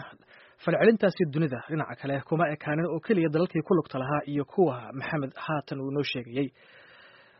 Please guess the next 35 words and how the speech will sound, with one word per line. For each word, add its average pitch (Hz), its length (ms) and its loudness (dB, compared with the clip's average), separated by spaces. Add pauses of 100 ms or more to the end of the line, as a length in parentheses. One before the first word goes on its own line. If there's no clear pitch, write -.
(120)
Laakiin 170 200 0
waxaa 151 200 -2
jira 143 140 0
wadamo 143 280 2
badan 151 300 0
oo 143 160 -4
iyana 160 240 2
jawaab 143 240 0
ka 139 120 -8
bixiyay. 131 340 -4 (600)
Falcelinta 202 460 2
ay 165 100 0
dunidu 156 260 2
ka - 120 -4
bixisay 147 340 -4
weerarkii 156 380 2
Faransiiska, 147 580 -2 (120)
Maraykanka 151 480 -2
iyo 143 120 -2
Britain 156 340 0
ayaa 165 280 2
xalay, 165 180 0 (380)
eh, 143 240 -2
ay - 120 -8
xalay 175 240 2
ku - 140 -4
qaadeen 156 380 4
Syria 156 360 4
ayaa 175 200 4
isugu 160 300 -2
jirtay 143 340 -4
taageero 147 420 0 (140)
iyo 151 160 -2
dhaleecayn 143 480 0
kulul. 139 260 -2